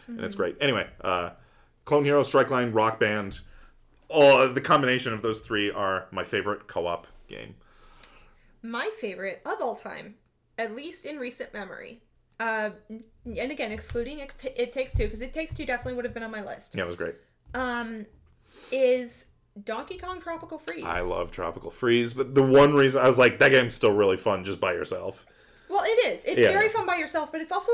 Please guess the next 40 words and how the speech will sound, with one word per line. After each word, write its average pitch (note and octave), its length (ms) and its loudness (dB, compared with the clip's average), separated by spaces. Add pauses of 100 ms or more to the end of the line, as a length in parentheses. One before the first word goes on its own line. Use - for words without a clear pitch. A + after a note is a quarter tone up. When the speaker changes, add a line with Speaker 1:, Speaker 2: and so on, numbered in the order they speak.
Speaker 2:
a E4 40 -6
very D#4+ 200 0
rewarding B3+ 420 -4
co-op F4 360 -4
experience, G3 680 -8
Speaker 1:
It G#2+ 100 0
is. - 0 - (240)
Speaker 2:
especially - 120 -8
when A2+ 140 0
Speaker 1:
It G2 40 6
Speaker 2:
you F2+ 40 6
Speaker 1:
is. E2+ 60 2
Speaker 2:
have - 100 -2
a - 40 -4
Speaker 1:
I - 140 2
love A#2 100 4
Speaker 2:
husband - 160 -2
who A#3 60 -2
likes G3+ 220 -4
Speaker 1:
Tropical G#3+ 200 -10
Speaker 2:
the F#4+ 120 -2
Speaker 1:
Freeze. - 40 -6
Speaker 2:
penguin. G#3 240 -4
Speaker 1:
I E3 120 -8
love - 140 -16
Tropical - 340 -20
Freeze. - 320 -20 (100)
Speaker 2:
And A#3+ 460 -4 (100)
it's - 260 -4
just, F4+ 340 -8
uh, E4 300 2 (180)
you D#4 80 -6
know, E4 80 -2
as D#4+ 100 -4
far G#4+ 220 -6
as - 60 0
Donkey D4+ 400 -4
Kong E4 260 -10
games C4+ 320 -8
go, C4 420 -6